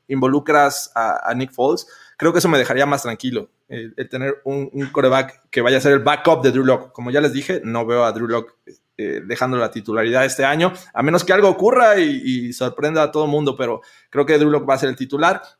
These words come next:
Y un, un veterano como Nick Foles, que ya estuvo co-, con Pat Shurmur, este, como coordinador ofensivo, que ya se conocen, vendría bastante bien. Sin embargo, si no fuera ese camino,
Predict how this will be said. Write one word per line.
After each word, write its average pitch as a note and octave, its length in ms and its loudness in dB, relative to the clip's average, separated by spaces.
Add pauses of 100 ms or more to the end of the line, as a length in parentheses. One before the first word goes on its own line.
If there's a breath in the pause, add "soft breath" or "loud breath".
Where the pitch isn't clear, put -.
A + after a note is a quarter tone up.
(240)
Y D#3+ 120 0
un, G#3+ 120 2 (140)
un G#3+ 460 -2
veterano F#3+ 440 0
como D#3 340 -4
Nick D#3 220 -6
Foles, E3+ 300 -2
que D3+ 140 -2
ya D#3+ 160 2
estuvo F3+ 420 0
co-, D3 180 -6
con B2+ 260 -10
Pat D3+ 180 -4
Shurmur, E3 580 2
este, B2 460 -6
como B2 200 -12
coordinador B2+ 380 -6
ofensivo, C#3+ 400 -2
que C#3 100 -6
ya C3+ 120 0
se C#3 100 -4
conocen, C#3+ 460 -2 (640 soft breath)
vendría A#2 540 -2
bastante A2+ 420 -4
bien. A#2+ 320 0
Sin B2+ 220 -6
embargo, D#3 500 2
si A#2 220 -10
no C3+ 120 2
fuera E3+ 280 4
ese F#3 160 0
camino, E3 420 0